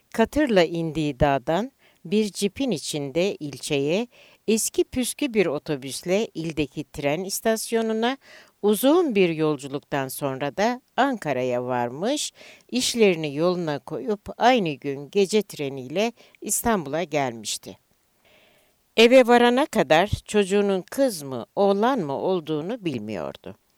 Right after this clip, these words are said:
Kız olduğuma üzülmedi. Beni sevinçle kucakladı. O, beş yıldır beklediği, çok istediği yavrusuna kavuşurken mutluydu. Ama kollarına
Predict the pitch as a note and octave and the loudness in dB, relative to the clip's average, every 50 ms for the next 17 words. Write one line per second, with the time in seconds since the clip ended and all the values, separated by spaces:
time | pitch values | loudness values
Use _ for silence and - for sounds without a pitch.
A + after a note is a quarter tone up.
0 | _ _ _ _ _ _ _ _ _ _ - - E3+ - G3+ G3+ G3 F3 F3+ F#3+ | _ _ _ _ _ _ _ _ _ _ -10 -8 -2 0 0 0 0 0 -2 -2
1 | F#3+ G3+ G3+ G3+ F#3 G3 G3 - E4 D4+ G#3+ C3+ B2 G#2+ - - - - _ _ | -2 -2 -2 -2 -4 -4 -4 -6 -6 -6 -4 -6 -6 -8 -8 -12 -14 -14 _ _
2 | _ _ _ _ _ - F#3 F3 F#3+ G#3 A#3+ B3 - _ - - - - F3+ E3+ | _ _ _ _ _ -4 -2 -2 0 -2 -2 -4 -6 _ -10 -6 -2 0 0 0
3 | F#3+ A#3 A#3+ - - - C3+ A#2+ - - C#3+ - - A2 - - - G2+ A2+ G2 | 0 -4 -6 -6 -6 -6 -6 -6 -6 -10 -10 -8 -8 -10 -10 -12 -12 -12 -12 -10
4 | - G2 G#2+ - _ _ _ _ _ _ _ _ _ - G3+ A3 B3+ B3 G3 - | -10 -14 -14 -14 _ _ _ _ _ _ _ _ _ 2 2 4 2 0 -2 -4
5 | - G3+ A3+ D4+ E4+ - - - F#3+ F3 D3+ B2+ D3+ D#3 D3+ B2+ A2+ D#3 D3 C3+ | 0 2 2 2 2 0 -2 0 0 -2 0 0 -2 -2 -2 -2 -4 -4 -4 -4
6 | _ - D#3+ D#3 D3 - D#3 D3 D3+ E3 F3+ G3 F#3+ - _ - - - C#4+ C#4 | _ -8 -6 -6 -6 -6 -6 -6 -4 -4 -4 -4 -6 -10 _ -10 -2 0 0 0
7 | - _ _ - E3+ - - - E3+ D#3 C#3+ A#2+ D#3+ F3+ G#3 A3+ G#3 D#3 D3 C#3 | 0 _ _ -8 -6 -6 -4 -2 -2 -2 -2 -2 -2 0 0 0 0 0 -2 -2
8 | B2+ A#2+ C3 - - C#3+ C3 C3 C3 - C3+ C3+ B2+ B2+ - - C3+ C3 - _ | -4 -6 -10 -12 -10 -10 -8 -10 -10 -8 -8 -8 -8 -8 -10 -10 -12 -12 -12 _
9 | - C#3 C#3 D3 D#3+ E3+ - - - B3 B3+ F#3+ B2+ - A#2+ G#2 - - - - | -8 -8 -8 -8 -8 -10 -12 -8 -6 -4 -4 -4 -4 -6 -8 -8 -10 -18 -20 -20
10 | - - _ _ - F#3+ F#3 E3+ D#3 - - E3+ D#3 D3+ C#3 C#3 C#3+ C#3 D3 D3+ | -20 -20 _ _ 0 2 2 2 0 -2 -4 -4 -2 -2 0 -2 -2 -2 -2 -4
11 | E3+ G#3 B3 A#3+ | -2 -2 -2 -4